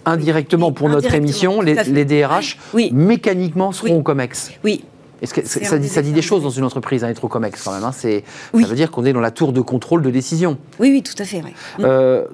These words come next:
Speaker 1: trois éléments, les places réservées en crèche pour les familles monoparentales, parce qu'elle, elle a aussi dans ce texte plusieurs
Speaker 2: Oui,
Speaker 1: petites
Speaker 2: c'est
Speaker 1: choses.
Speaker 2: une, une autre des mesures, en fait. Le, le, le, la loi, euh, prévoit un ensemble de mesures pour favoriser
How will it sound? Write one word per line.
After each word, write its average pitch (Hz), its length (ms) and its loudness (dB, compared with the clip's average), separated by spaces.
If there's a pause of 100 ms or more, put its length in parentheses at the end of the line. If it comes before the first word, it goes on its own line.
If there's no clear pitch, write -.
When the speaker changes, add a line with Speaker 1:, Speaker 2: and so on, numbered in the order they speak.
(120)
Speaker 1:
trois 202 300 -2
éléments, 185 260 2
les 160 120 2
places 170 200 -2
réservées 160 400 0
en 156 80 0
crèche 151 280 -6
pour 147 100 -2
les 127 60 0
familles 135 260 -2
monoparentales, 123 580 -2
parce - 160 -14
qu'elle, 117 300 -2
elle 113 100 -2
a 117 80 0
aussi 113 240 -4
dans 113 140 -6
ce - 100 -8
texte - 280 -10
plusieurs 110 280 -8
Speaker 2:
Oui, 247 120 4
Speaker 1:
petites 220 100 -6
Speaker 2:
c'est 220 80 0
Speaker 1:
choses. 208 280 0
Speaker 2:
une, 214 120 2
une 226 100 2
autre 240 220 -2
des 190 100 -2
mesures, 196 340 -2
en 170 60 -4
fait. 180 240 -6
Le, 185 240 -2
le, 180 280 -4
le, 175 220 -6 (340)
la 180 100 0
loi, 214 400 0
euh, 180 100 -6
prévoit 202 360 -4
un 202 100 0
ensemble 208 300 -4
de 185 100 -4
mesures 190 320 -4
pour 175 160 -14
favoriser 214 680 0